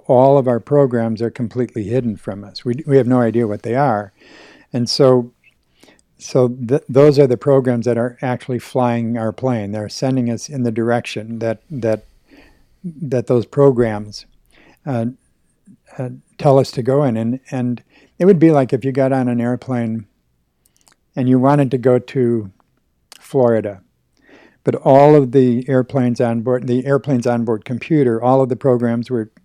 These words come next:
were told that airplane to go to Alaska or a different direction.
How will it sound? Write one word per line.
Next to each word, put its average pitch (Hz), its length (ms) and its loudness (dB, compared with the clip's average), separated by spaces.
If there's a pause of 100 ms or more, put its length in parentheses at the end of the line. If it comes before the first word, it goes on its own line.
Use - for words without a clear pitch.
(160)
were 120 320 -8 (1120)
told 135 240 2
that 120 140 0
airplane 117 400 -2
to 117 80 -4
go 117 180 0
to 110 280 -6 (680)
Alaska 117 440 -2
or 135 180 -2
a 143 220 0
different 120 300 -2
direction. 117 580 -8